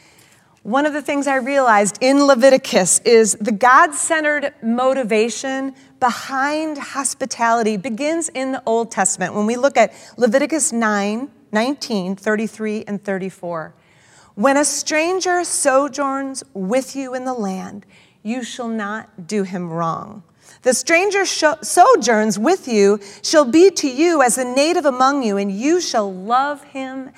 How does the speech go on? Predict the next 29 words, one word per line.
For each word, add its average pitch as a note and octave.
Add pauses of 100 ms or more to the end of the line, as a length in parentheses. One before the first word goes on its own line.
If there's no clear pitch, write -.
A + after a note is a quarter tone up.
(280)
as A3+
yourself. - (480)
For -
you G#3 (420)
were G#3+
strangers G3+
in A3
the A3
land A3+
of A#3+
Egypt. - (480)
I A#3+ (360)
am G3+
the F#3
Lord F3+
your F3+
God." F3+ (580)
Now, D4 (280)
why? C4+
What C4+
is B4+
that F#4
telling E4
us A3+
about A#3+
the B3+
heartbeat C4+
of -
hospitality? A3+